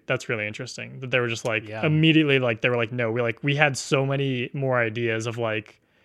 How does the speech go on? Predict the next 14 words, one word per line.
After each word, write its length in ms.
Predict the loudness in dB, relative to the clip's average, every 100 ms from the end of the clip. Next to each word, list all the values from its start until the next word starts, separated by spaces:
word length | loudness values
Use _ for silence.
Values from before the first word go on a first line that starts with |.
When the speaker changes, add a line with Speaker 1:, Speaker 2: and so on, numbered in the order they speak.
| _ -20
Speaker 2:
Yeah. 440 | -14 -10 -10 -4
Speaker 1:
what 140 | -2 2
they 100 | 2
wanted 300 | 2 0 -2
to 80 | -4
do." 480 | -2 0 2 2 -2 _ _ _ -2
'Cause 140 | 4
also 320 | 4 6 4
they 120 | 4
talked 220 | 4 2 2
about 220 | -2 0
how 480 | 0 0 -2 -4 -8 _ _ _ _ _ _ _ _ _ _ _ _ _ _ 2
in, 260 | 4 4
like, 200 | 4 0